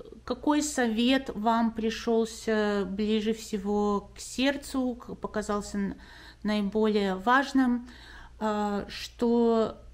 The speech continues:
э, какими секретами вы можете поделиться сами, какими-то вот, вот такими вот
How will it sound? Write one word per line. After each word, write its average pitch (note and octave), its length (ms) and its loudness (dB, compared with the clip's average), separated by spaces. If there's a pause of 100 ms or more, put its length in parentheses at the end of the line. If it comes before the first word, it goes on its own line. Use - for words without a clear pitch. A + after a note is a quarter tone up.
э, G3 720 -2
какими A#3+ 300 2
секретами A#3 840 2
вы G3+ 180 0
можете G#3 320 0
поделиться G#3 580 0
сами, C#4 520 4
какими-то A#3 520 -2
вот, A3 240 -4
вот G3+ 160 -2
такими A3+ 300 0
вот A3 180 -4